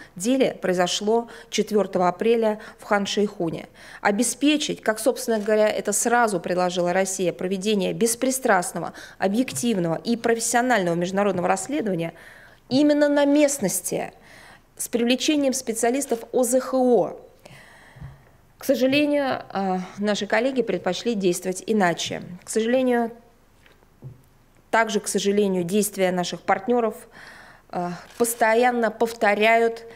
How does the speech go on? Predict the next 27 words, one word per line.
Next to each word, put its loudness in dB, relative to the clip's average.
явление 2
на 2
заседании 0
Совета 0
Безопасности -2
оон 0
пробирки 0
с -4
белым -2
веществом, -6
с -20
помощью -2
которой 0
С -8
Ш 0
А -2
в -12
свое 0
время 0
объяснили -2
необходимость -4
уничтожения 0
режима 0
Саддама -4
Хусейна -8
в -2
Ираке 0